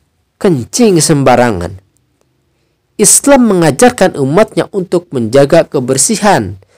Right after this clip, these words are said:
salah satunya etika dalam membuang air kencing.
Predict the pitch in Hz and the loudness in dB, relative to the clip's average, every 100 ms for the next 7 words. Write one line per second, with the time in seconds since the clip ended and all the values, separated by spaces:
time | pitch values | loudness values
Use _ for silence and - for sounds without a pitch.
0 | _ - 123 107 - 123 170 165 - 139 | _ -10 -6 -4 -4 -4 -4 -4 -4 -8
1 | 135 202 - 185 180 147 123 120 110 113 | -8 -12 -4 -2 0 0 0 0 0 -2
2 | 175 165 156 160 185 - 208 - _ - | 2 2 2 -4 -2 -2 -4 -14 _ -8
3 | 226 214 - - 143 | -6 -6 -8 -4 -4